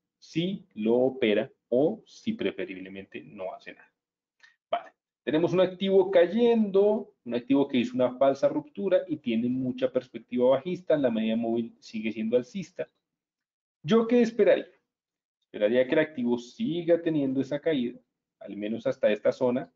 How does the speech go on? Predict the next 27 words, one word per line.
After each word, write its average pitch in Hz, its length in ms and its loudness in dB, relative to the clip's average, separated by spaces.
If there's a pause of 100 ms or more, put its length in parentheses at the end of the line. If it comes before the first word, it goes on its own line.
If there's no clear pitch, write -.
(120)
hasta - 280 -14
la 98 120 -4
sesión 98 340 -14
europea, 131 520 -2 (480)
y 214 280 2
aquí 120 300 2
es 113 60 0
donde 120 220 2
viene 107 260 0
mi 117 100 -2
punto. - 220 -14 (840)
Si 131 100 2
el 127 80 4
activo 131 460 2
presenta 127 680 0
un 160 200 2
máximo 202 720 0
menor, 196 380 0
entonces 104 340 -12
vamos 113 300 -4
a 127 60 -2
dibujarlo 107 440 -4
acá 131 220 0
y 123 40 0
vamos 120 240 -4
a 120 60 -4
nombrarlo. 113 460 0